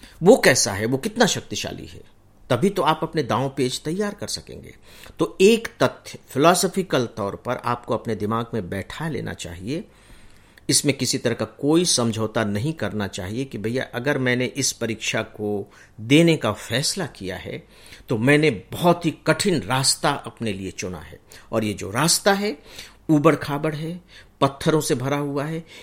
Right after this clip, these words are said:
कांटों से भरा हुआ है, इसमें बहुत सारे गड्ढे हैं, सारी तरह की जो तकलीफें हो सकती हैं किसी भी यात्रा में, वो इसमें हैं और मुझे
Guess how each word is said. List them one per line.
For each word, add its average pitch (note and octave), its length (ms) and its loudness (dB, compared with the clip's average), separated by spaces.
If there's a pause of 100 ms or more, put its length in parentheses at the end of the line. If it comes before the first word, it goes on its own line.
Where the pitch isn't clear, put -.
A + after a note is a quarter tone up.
(220)
कांटों G3 400 4
से D#3 140 2
भरा B2+ 240 0
हुआ B2+ 300 0
है, C3+ 260 -4 (220)
इसमें D3 280 4
बहुत C3+ 240 -2
सारे C3 260 0
गड्ढे B2 420 -2
हैं, B2+ 200 -4
सारी F#3+ 540 4
तरह D3+ 260 0
की C#3+ 140 -8
जो B2+ 140 0
तकलीफें B2 480 -4
हो A#2 160 -2
सकती B2 300 -4
हैं A#2 100 -2
किसी A#2+ 200 -2
भी A2+ 140 0
यात्रा G#2 320 -2
में, A2 200 -2 (800)
वो A#2 160 2
इसमें G2+ 400 0
हैं F#3+ 300 -2 (840)
और A2 180 -2
मुझे C#3+ 540 2